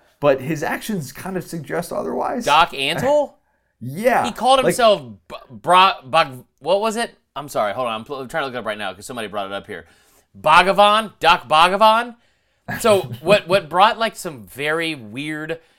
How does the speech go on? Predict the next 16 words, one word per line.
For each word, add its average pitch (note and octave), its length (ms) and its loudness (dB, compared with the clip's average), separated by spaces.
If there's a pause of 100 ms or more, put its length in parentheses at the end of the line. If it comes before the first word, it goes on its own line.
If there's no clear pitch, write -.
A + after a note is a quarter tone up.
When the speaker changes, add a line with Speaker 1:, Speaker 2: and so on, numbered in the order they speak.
(640)
Speaker 2:
early, E3 520 2
early C#3+ 360 0
clarity B2+ 500 -2
to G#2 140 -12
the B2 40 -8
situation A#2+ 640 -4
was, A#2 240 -2
or C#3 80 -2
not C3 300 -2
clarity, B2+ 380 -4
but, A2 140 -12
like, G#2 280 -6 (100)
like, G#2 240 -8 (140)
whoa, A2+ 500 -4
like, F2+ 220 -12
maybe, D3+ 360 -8